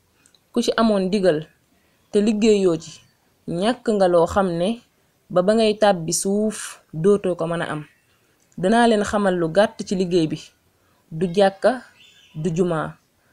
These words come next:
Ëpp na jàkka, ëpp na it jumaa. Su doon amu tur, najaatun li ahlil ard, moom laa koy tuddee, te mooy mucc waayub ñoñ suuf. Wala misbaaxu li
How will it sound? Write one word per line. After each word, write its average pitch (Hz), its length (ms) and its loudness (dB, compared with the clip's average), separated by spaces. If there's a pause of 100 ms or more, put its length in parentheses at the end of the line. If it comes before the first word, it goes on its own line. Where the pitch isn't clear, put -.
(200)
Ëpp 240 200 -2
na 226 160 4
jàkka, 170 420 0 (760)
ëpp 220 200 -2
na 190 120 2
it 185 220 -2
jumaa. 175 360 -2 (580)
Su - 160 -6
doon 240 260 6
amu 214 220 2
tur, 175 200 -2 (760)
najaatun 220 760 2 (120)
li 180 160 -2
ahlil 196 400 0
ard, 180 240 2 (840)
moom 202 240 0
laa 185 180 4
koy 160 200 -2
tuddee, 156 360 -2 (640)
te 190 60 0
mooy 185 240 2
mucc 220 320 -2
waayub 190 480 2
ñoñ 175 260 -2
suuf. 156 280 -8 (800)
Wala 185 260 4
misbaaxu 185 840 2
li 175 120 -4